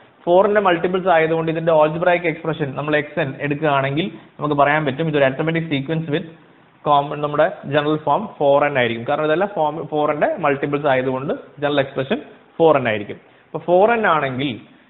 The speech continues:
നമുക്കിവിടെ അടുത്ത് കണ്ടുപിടിക്കാൻ പറഞ്ഞിരിക്കുന്ന അടുത്ത രണ്ട് വരിയാണ്. അത് ഈസി ആയിട്ട് നമുക്കിവിടെ എഴുതാ-, എഴുതി പോകാവുന്നേ ഉള്ളൂ, ഉള്ളൂ. അടുത്ത് അതിന്റെ B part, write the first and last terms of eleventh row ആണ് പറഞ്ഞേക്കുന്നത്. Eleventh റോയുടെ ഫസ്റ്റും ലാസ്റ്റും. അപ്പൊ eleventh റോയുടെ ഫസ്റ്റ് ടേം എന്ന് പറയുന്നത് അറിയണമെന്നെങ്കിൽ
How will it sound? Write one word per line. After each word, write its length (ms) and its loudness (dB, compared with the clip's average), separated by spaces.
നമുക്കിവിടെ 560 2
അടുത്ത് 220 4
കണ്ടുപിടിക്കാൻ 500 2
പറഞ്ഞിരിക്കുന്ന 380 0
അടുത്ത 180 4
രണ്ട് 280 0
വരിയാണ്. 280 2
അത് 100 -2
ഈസി 240 -2
ആയിട്ട് 180 2
നമുക്കിവിടെ 520 0
എഴുതാ-, 300 4
എഴുതി 200 2
പോകാവുന്നേ 440 2
ഉള്ളൂ, 180 0
ഉള്ളൂ. 400 -6
അടുത്ത് 360 4
അതിന്റെ 260 4
B 100 -2
part, 440 2
write 520 2
the 180 -2
first 480 2
and 60 0
last 500 4
terms 260 -2
of 160 -6
eleventh 600 -2
row 180 2
ആണ് 160 0
പറഞ്ഞേക്കുന്നത്. 520 -2
Eleventh 640 2
റോയുടെ 760 4
ഫസ്റ്റും 640 0
ലാസ്റ്റും. 520 4
അപ്പൊ 520 -6
eleventh 520 4
റോയുടെ 360 4
ഫസ്റ്റ് 440 0
ടേം 220 2
എന്ന് 120 -2
പറയുന്നത് 360 2
അറിയണമെന്നെങ്കിൽ 720 -4